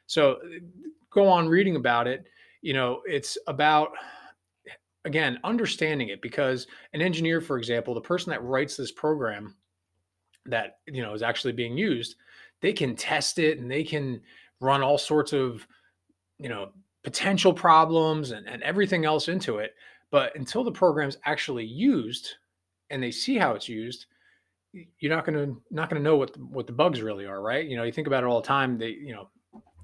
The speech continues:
new iPhones come out, new devices come out. They always say they ran it through this many tests and yada, yada, yada.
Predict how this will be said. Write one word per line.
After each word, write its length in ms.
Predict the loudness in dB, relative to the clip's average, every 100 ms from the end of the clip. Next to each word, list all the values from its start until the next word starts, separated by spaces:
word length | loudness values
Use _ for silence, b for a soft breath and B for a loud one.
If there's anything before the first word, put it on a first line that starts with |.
| -16
new 120 | -4
iPhones 520 | 4 4 4 -2 -2 -4
come 140 | -2
out, 300 | 0 0 -2
new 120 | -8
devices 420 | -4 -2 -2 -4
come 140 | -8 -4
out. 280 | -2 -4 -8 B B B
They 60 | -4
always 440 | -2 -2 -4 -14 _ _ -6
say 160 | -2 0
they 120 | 0
ran 260 | -2 -4
it 80 | -6
through 240 | -8 -8 -8
this 200 | -8 -6
many 180 | -6
tests 480 | -4 -2 -2 -6 -10
and 120 | -10
yada, 200 | -8 -8
yada, 180 | -8 -6
yada. 300 | -6 -4 -6